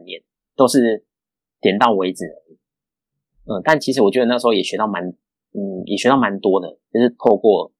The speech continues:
在这个社团也看到蛮多事情的。后来就是都在童军团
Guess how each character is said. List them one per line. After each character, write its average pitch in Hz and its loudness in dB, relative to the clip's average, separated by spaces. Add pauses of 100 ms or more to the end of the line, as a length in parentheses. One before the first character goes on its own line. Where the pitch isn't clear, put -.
(180)
在 110 0
这 104 -6
个 101 0
社 101 -2
团 - -20 (140)
也 92 -10
看 123 -4
到 123 4
蛮 101 0
多 98 2
事 98 -2
情 - -12
的。 - -20 (960)
后 165 4
来 98 2
就 123 -2
是 123 -4
都 120 4
在 117 4
童 98 -12
军 101 -8
团 67 -12